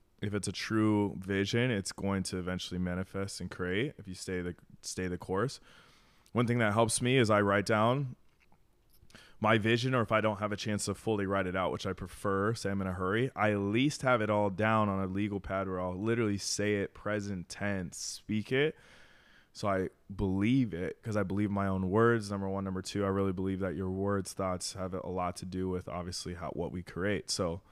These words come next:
speaking it out loud, present tense, I'm so convinced about what is going to happen and my vision that it's like, there's no way it doesn't. And I will fight until it does. So I'm cool with the refining process and the downs and, like,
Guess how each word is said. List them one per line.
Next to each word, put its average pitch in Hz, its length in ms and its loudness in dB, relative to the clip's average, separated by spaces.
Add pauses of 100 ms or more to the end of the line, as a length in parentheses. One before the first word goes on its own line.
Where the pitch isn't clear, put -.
(280)
speaking 139 440 4
it 127 140 6
out 117 260 8
loud, 104 520 6
present 117 460 4
tense, 101 540 0
I'm 104 200 0
so 107 400 4
convinced 95 840 -2 (720)
about 101 520 6
what 101 340 4
is 104 160 0
going 110 220 0
to 113 80 0
happen 113 460 0
and 101 380 2
my 123 220 4
vision 123 540 0
that 92 400 -4
it's 95 260 -6
like, 78 240 -4
there's 110 220 -2
no 113 120 0
way 104 240 0
it 82 280 -6
doesn't. 85 480 -4 (160)
And 92 560 -4 (160)
I 101 160 0
will 92 400 0
fight 92 440 -2
until 92 420 -6
it 85 200 -6
does. 90 360 0
So - 180 -2
I'm 101 160 2
cool 110 320 2
with 98 140 -2
the 92 140 -4
refining 90 540 -4
process 87 560 -8
and 90 100 -4
the 87 40 -4
downs 90 600 -2
and, 90 140 -2
like, 82 260 -8